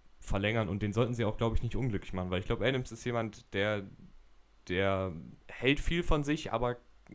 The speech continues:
kann das natürlich auch durch seine, durch seine Spielweise belegen, warum er so viel von sich hält. Und ich glaub, der könnte schnell stinkig werden, wenn da dann keine Verlängerung kommt oder wenn wieder Trade-Gerüchte hochkommen.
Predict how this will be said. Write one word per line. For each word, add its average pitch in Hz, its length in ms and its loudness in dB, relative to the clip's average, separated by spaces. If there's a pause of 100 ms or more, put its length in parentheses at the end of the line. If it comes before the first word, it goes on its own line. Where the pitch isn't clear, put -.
(140)
kann 123 180 -4
das 123 140 -2
natürlich 117 300 -6
auch 110 160 0
durch 104 200 -4
seine, 101 460 -2 (280)
durch 101 120 -10
seine 98 160 0
Spielweise 98 640 2 (340)
belegen, 98 480 2 (100)
warum 85 240 -6
er 82 80 -6
so 85 100 -12
viel 85 200 -6
von 82 180 -6
sich 85 160 -8
hält. 90 280 -4 (960)
Und 95 140 -6
ich 90 100 -10
glaub, 104 220 0
der 101 100 0
könnte 113 300 -2
schnell 110 220 -2
stinkig 104 400 -4
werden, 80 360 -4
wenn 82 380 -6
da 87 440 0 (220)
dann 87 160 0
keine 110 300 0
Verlängerung 95 520 2
kommt 95 300 -2
oder 85 220 -4
wenn 87 200 -4
wieder 95 220 -4
Trade-Gerüchte 92 640 -4
hochkommen. 90 540 -2